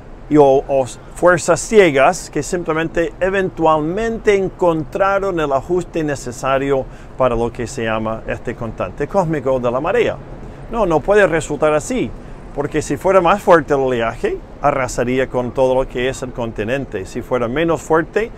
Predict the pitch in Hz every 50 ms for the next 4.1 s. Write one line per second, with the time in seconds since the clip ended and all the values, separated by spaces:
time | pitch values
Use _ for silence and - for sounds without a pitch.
0 | - - - - - 127 127 123 123 143 139 139 135 - - 131 131 127 131 -
1 | 143 135 131 127 131 143 147 - - 160 151 147 - - 131 120 117 120 123 123
2 | - - 127 107 - 127 107 110 107 107 104 - - 110 101 104 90 80 82 80
3 | - - - - - - - - - - - - - - - - 214 220 214 208
4 | 202